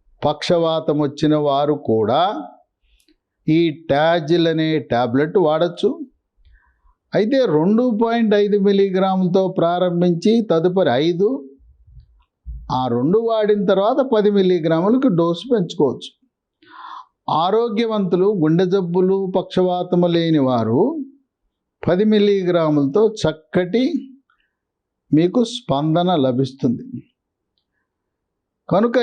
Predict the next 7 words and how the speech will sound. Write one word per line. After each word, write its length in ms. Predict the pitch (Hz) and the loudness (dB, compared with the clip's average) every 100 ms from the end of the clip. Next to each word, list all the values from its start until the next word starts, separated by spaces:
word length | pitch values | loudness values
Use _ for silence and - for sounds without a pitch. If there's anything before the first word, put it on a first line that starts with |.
| 208 | 2
ఈ 40 | 196 | 0
రోజున 360 | 185 202 226 208 180 190 185 | 0 -2 0 0 0 0 0
Viagra, 800 | 135 147 175 190 190 170 185 185 202 | 0 0 0 0 -4 -2 0 0 -2
Sildenafil 920 | 190 160 175 190 190 190 185 170 185 180 175 | -4 0 0 2 0 0 -2 0 2 2 2
కలిగిన 420 | 170 175 175 170 165 156 | 2 2 2 0 0 -2
టాబ్లెట్లు 720 | 156 160 147 160 139 151 156 151 - _ - _ _ - - - - 117 | -2 -2 0 -2 0 0 0 -2 -8 _ -20 _ _ -20 -20 -20 -12 -4
అవగాహన 760 | 135 180 185 185 180 180 180 | 0 0 0 0 0 -2 0